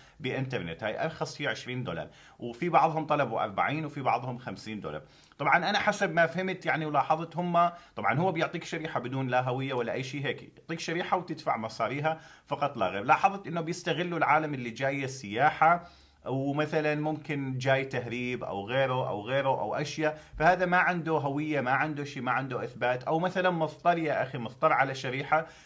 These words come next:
فهون بيستغلوه إنه أنت بتدفع كثير، فأنت جاي سياحة ومعك وقت وأمورك كلها نظامية، فما تحتاج إنك تاخذ شريحة بعشرين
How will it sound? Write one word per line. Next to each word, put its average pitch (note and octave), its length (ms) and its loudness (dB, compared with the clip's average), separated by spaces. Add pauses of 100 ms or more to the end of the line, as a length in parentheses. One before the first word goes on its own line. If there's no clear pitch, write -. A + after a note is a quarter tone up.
(140)
فهون D#3+ 580 6
بيستغلوه E3+ 1040 -2
إنه D#3+ 300 2
أنت E3+ 180 -4
بتدفع G#2+ 440 0
كثير، D#2+ 320 -10 (260)
فأنت F3+ 520 2 (140)
جاي C#3+ 360 2
سياحة D3+ 440 4
ومعك D3 420 4
وقت D#3 280 -2
وأمورك D3+ 340 0
كلها D#3+ 200 -2
نظامية، C#3 420 2
فما C3+ 240 2
تحتاج C#3 480 -2
إنك A2+ 260 -8
تاخذ C3 320 -2
شريحة - 380 -4
بعشرين A#2+ 500 0